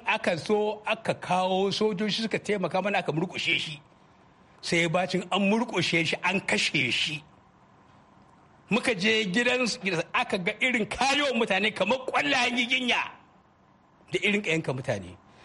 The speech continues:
Duk a ƙarshen al'amari sai da tafiya ta yi nisa, bacin aka bincike ba a ba da rahoto ba, sai a kwanakin 'yan shekarun nan kaɗan da suka gabata. Hatsarin nan magana ce ta malaman addini da jami'an tsaro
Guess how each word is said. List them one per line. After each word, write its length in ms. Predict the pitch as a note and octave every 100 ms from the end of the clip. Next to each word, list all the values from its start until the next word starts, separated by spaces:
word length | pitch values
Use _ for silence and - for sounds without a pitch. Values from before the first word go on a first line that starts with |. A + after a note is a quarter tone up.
| - -
Duk 100 | F#4+
a 160 | D4 -
ƙarshen 340 | F#3 F3 A3+
al'amari 560 | F#3+ G3+ G#3+ F#3+ E3+ E3
sai 220 | G#3 A3
da 140 | F#3+
tafiya 560 | - C#3 - G3 D#3+ B2+
ta 80 | E3+
yi 160 | F3
nisa, 380 | F3 F3 F#3 F3
bacin 340 | E3+ F#3 G#3 G3+
aka 180 | G3+ G3+
bincike 440 | C3+ A#2 - F3+ E3+
ba 80 | B2+
a 40 |
ba 180 | A#2 F3
da 100 | E3 A#2+
rahoto 400 | D#3+ D#3 C3 A2
ba, 180 | A#2+ - - -
sai 220 | - E3 -
a 80 | A2
kwanakin 580 | D3 C3+ B2 A#2+ D#3+
'yan 140 | E3+ E3+
shekarun 360 | G3+ - C3+ D#3
nan 120 | A#2
kaɗan 300 | - D3 D#3
da 80 | C3+
suka 200 | - A2+
gabata. 480 | F#2 G2 B2+ B2 - - -
Hatsarin 380 | A3+ - B3 E4
nan 240 | G4 C#4+ D#3 - - _ _ _ _
magana 440 | G#2 A#2+ A#3 C4+ G3+
ce 180 | - G#3
ta 140 | A#3+ C4
malaman 420 | B3 G3+ A3 D4+
addini 640 | A#3 D3 A3+ E4 D4+ C#4 C#4 - _ _ _ _ _ _ _ -
da 80 | F3
jami'an 460 | G3+ G#3 A3+ B3 D4+
tsaro 420 | D#4 B3+ F4+ F4